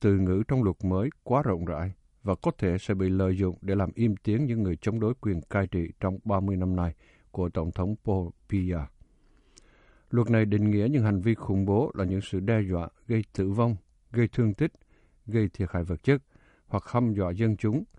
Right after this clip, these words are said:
khích động sợ hãi hoặc gây rối trị an. Ông Andy Richard Tanto của Tổ chức Phi Chính phủ Phụng sự Hòa bình nằm trong số những người cảm thấy lo ngại về việc luật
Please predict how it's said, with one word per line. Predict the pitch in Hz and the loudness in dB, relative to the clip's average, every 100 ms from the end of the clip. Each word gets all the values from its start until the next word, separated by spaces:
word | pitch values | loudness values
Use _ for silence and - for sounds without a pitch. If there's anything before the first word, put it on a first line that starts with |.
| _ _ | _ _
khích | - 175 | -4 -2
động | 196 98 90 | 0 -2 -2
sợ | - 95 | -4 -2
hãi | 90 80 90 98 _ | -2 -2 -4 -6 _
hoặc | - 85 - | -8 -8 -4
gây | 101 95 | 0 2
rối | 92 92 110 | 2 0 0
trị | 98 85 | -4 -2
an. | 85 - _ _ _ _ _ _ _ _ _ _ _ _ | -4 -8 _ _ _ _ _ _ _ _ _ _ _ _
Ông | 123 123 | -2 0
Andy | 120 117 110 113 107 | 2 2 4 2 2
Richard | 120 127 - 110 98 - | 0 -2 0 -2 -2 -2
Tanto | 110 101 - 98 87 - | -2 0 0 0 0 -2
của | 110 | -4
Tổ | 95 95 | -2 -2
chức | - - | -4 -2
Phi | 110 | -2
Chính | - 123 | 0 -2
phủ | - 95 92 | -2 -4 -4
Phụng | - - 90 | -6 -4 -4
sự | 90 98 | -4 -6
Hòa | 87 87 | -4 -2
bình | 92 85 - - _ _ _ | 0 -2 -6 -18 _ _ _
nằm | 110 101 | 0 2
trong | 98 120 | 2 -2
số | - 117 156 | -2 -2 0
những | 110 104 | 0 0
người | 95 87 - | 0 -2 -4
cảm | - 92 | -2 -2
thấy | 90 110 | 0 -2
lo | 120 123 117 | 0 2 2
ngại | 101 90 - _ - | 2 0 -6 _ -4
về | 92 | -2
việc | 92 87 | -2 -2
luật | 92 | -4